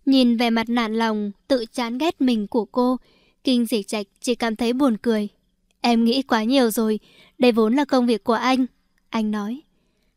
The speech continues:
"Nhưng là anh chưa bao giờ oán giận với em, hoặc đối với em giận chó đánh mèo."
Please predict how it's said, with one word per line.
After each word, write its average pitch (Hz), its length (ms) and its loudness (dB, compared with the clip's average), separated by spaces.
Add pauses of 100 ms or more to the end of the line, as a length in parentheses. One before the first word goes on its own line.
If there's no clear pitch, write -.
"Nhưng 302 300 2
là 247 100 0
anh 262 320 0
chưa 302 140 0
bao 294 160 2
giờ 277 140 2
oán 214 260 -2
giận 269 220 0
với 220 180 -2
em, 269 280 0 (280)
hoặc 269 180 0
đối 240 180 2
với 254 140 -2
em 294 200 0
giận 262 220 -2
chó 220 180 -4
đánh 220 240 -2
mèo." 240 260 0